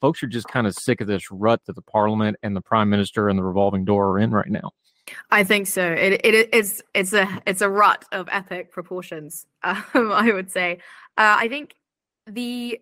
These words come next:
Speaker 2: trail of leadership since Boris Johnson, so you had Liz Truss, who tried to be radical, but the one rule about being radical is that you have to be reassuring in order to succeed. And she wasn't reassuring. Uh, it was a bulldozing,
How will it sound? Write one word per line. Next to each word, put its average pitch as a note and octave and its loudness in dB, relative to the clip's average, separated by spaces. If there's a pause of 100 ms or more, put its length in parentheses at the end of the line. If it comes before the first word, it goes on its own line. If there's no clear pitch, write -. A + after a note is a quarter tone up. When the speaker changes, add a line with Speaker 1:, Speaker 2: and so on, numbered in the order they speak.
Speaker 2:
trail D4+ -2
of A#3+ -8
leadership G#3+ -12
since F3 -14
Boris E3 -10
Johnson, D#3+ -8
so F3+ -8
you F#3 -2
had F3+ 0
Liz F#3+ 2
Truss, - -2 (360)
who F#3 4 (340)
tried C#4 2
to B3 -16
be G#3+ -12
radical, F3+ -8
but F3+ -14
the F#3+ -10
one A3+ -2
rule G3 -6
about F3 -6
being F3+ -6
radical F#3 -2
is F3+ -8
that F3 -18
you - -16
have B3+ -2
to - -20
be B3 -4
reassuring F#3+ -2
in F3 -6
order F3 -6
to - -12
succeed. - -8 (300)
And F#3+ 2 (120)
she F#3 -2
wasn't D#3+ -6
reassuring. C#3+ -8 (320)
Uh, E3+ 4
it E3+ 4
was F3 -2
a E3+ 0 (280)
bulldozing, G#3 2